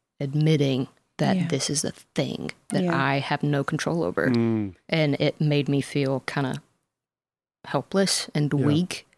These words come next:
Speaker 2: Yeah.
Speaker 1: And I don't
Speaker 3: A failure.
Speaker 1: A failure, yeah. And
Speaker 3: Yeah.
Speaker 1: I di-, I didn't like that feeling.
Speaker 3: You're giving into it or whatever.
Speaker 1: Yeah. But everything was going, and I'm sure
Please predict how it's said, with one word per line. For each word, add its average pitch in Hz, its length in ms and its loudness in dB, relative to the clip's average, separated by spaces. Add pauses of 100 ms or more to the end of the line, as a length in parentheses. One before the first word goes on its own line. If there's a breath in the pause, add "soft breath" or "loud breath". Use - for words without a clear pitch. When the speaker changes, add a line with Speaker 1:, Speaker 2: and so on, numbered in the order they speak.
Speaker 2:
Yeah. 185 220 0
Speaker 1:
And 143 140 0
I 131 120 -6 (420)
don't 143 180 -2
Speaker 3:
A 147 60 0
failure. 117 540 2 (140)
Speaker 1:
A - 60 2
failure, 202 500 0
yeah. 233 300 2
And 180 120 6
Speaker 3:
Yeah. 185 60 8
Speaker 1:
I - 40 6
di-, 202 160 4
I 165 100 2
didn't 196 220 4
like 180 160 4
that - 140 -2
feeling. 160 360 2
Speaker 3:
You're 120 100 4
giving 120 320 2
into 120 360 2
it 113 260 -6
or 110 80 -10
whatever. 107 400 -10
Speaker 1:
Yeah. 269 140 -4 (300)
But 277 120 4
everything 262 580 4
was 254 120 4
going, 220 480 4
and 240 100 6
I'm 269 120 6
sure 185 680 2